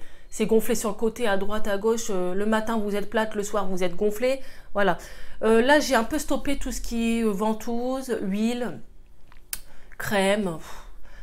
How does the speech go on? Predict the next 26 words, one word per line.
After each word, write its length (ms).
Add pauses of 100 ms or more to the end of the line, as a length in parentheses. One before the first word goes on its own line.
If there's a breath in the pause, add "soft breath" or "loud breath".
ça 180
m'a 100
un 60
peu 120
saoulée. 320
Bon, 140
ma 100
cicatrice 520
est 60
belle, 280
donc 160
à 60
ce 100
niveau-là, 460
euh, 120
voilà, 240
je 100
pense 160
que 100
j'ai 120
fait 140
mo-, 240
j'ai 140
fait 100
mon 160
taf. 320